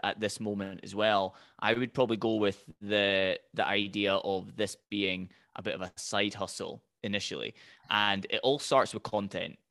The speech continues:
audience and content. So content will help build the audience, but also warm them up into a place in which you actually can launch a product. Instead of just trying to come out the gates and say, "Hey, by the way, I now do this,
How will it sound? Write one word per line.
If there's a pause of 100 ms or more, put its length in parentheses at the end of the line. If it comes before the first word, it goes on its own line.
(120)
audience (180)
and
content.
So (300)
content
will
help (160)
build
the
audience,
but
also
warm
them
up
into
a
place
in
which (220)
you
actually
can
launch
a
product.
Instead
of
just
trying
to (260)
come
out
the
gates
and
say,
"Hey,
by
the
way, (200)
I
now
do
this,